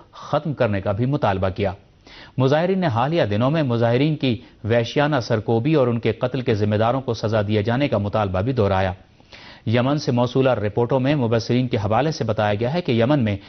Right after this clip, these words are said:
امریکی فوجیوں کی موجودگی ملک پر نئے قبضے کے خوفناک تصویر پیش کر رہی ہے، جس کے پیش نظر بعض رہنما یمن کی خود مختاری کے لیے تحریک کو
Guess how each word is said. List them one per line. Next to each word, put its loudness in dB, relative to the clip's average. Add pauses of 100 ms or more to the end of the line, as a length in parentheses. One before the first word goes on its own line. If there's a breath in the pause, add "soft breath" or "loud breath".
(220 loud breath)
امریکی 2
فوجیوں 0
کی 0
موجودگی 0 (540 loud breath)
ملک 0
پر 2 (360)
نئے 2
قبضے -2
کے -2
خوفناک -2
تصویر 0
پیش -2
کر 0
رہی 0
ہے، 4 (280 loud breath)
جس 0
کے 2
پیش -2
نظر 0 (360 loud breath)
بعض 0
رہنما 2 (440 soft breath)
یمن 0
کی 0
خود -4
مختاری 0
کے 0
لیے 2
تحریک -2
کو -2